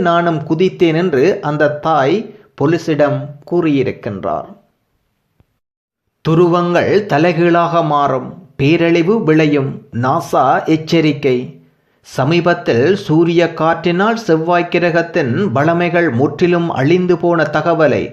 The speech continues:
நாசா வெளியிட்டிருக்கின்றது. அந்த தகவலில் செவ்வாய் கிரகத்தை போன்றே பூமி கிரகமும் அழிந்து போகலாம்,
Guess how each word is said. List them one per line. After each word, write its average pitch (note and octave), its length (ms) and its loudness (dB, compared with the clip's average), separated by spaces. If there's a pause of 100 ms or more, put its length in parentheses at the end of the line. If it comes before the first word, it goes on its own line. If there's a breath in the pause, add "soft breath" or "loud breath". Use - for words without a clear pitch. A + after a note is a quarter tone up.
(320 loud breath)
நாசா E3 520 0
வெளியிட்டிருக்கின்றது. D3+ 1080 0 (1600)
அந்த D3 300 0
தகவலில் D3+ 640 2
செவ்வாய் D#3+ 520 0
கிரகத்தை E3+ 560 0
போன்றே D#3 440 0 (400 loud breath)
பூமி E3+ 400 2
கிரகமும் E3 680 0
அழிந்து F3 460 0
போகலாம், D3 580 0